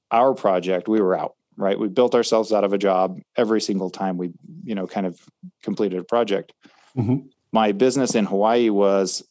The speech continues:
Speaker 1: a service provider for hotels, apartment buildings. Um, you know, we did, we did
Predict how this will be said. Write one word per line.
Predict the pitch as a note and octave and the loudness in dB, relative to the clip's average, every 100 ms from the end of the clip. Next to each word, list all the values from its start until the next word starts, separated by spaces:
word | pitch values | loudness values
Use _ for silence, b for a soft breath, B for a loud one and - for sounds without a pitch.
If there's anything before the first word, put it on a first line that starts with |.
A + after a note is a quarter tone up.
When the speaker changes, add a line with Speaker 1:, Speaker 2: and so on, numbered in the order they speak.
| _ | _
Speaker 1:
a | G#2+ | -4
service | - G#2+ G2 | 0 0 0
provider | - G#2+ F#2 F#2 G2 | -2 0 2 2 2
for | G#2+ - G2+ G2 F#2+ - _ _ _ _ _ | 0 0 0 0 -2 -8 _ _ _ _ _
hotels, | - G2+ - G2+ G2 G2 - - | -4 -2 2 2 2 0 -2 -8
apartment | - - G#2 G2 F#2+ | -6 -2 0 -2 -2
buildings. | G2+ F#2 F#2+ F#2 - - _ _ | -2 -2 -2 -2 -6 -10 _ _
Um, | G2 F#2 F2+ F2+ - | -6 -4 -4 -8 -12
you | - - G2+ | -16 -10 -4
know, | |
we | F#2+ | -2
did, | G#2 G2 - _ | 0 0 -4 _
we | - | -4
did | G#2 G2 | -2 -2